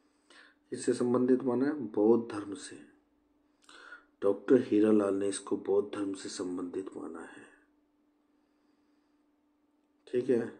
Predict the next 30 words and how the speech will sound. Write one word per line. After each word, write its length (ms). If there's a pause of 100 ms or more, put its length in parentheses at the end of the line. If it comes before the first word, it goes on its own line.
(200)
बौद्ध 320
धर्म 240
से 180
संबंधित 600
माना 220
है 100
किसने? 340 (120)
डॉक्टर 380
हीरालाल 500
ने। 160 (2000)
अब 160
हम 180
बात 300
करते 260
हैं 280
राय 240
कृष्णदास 640
के 120
विषय 240
में। 220 (840)
ठीक 180
है, 80
तो 120
डॉक्टर 340
राय 220
कृष्णदास 600
ने 100
क्या 220
कहा 340
है? 80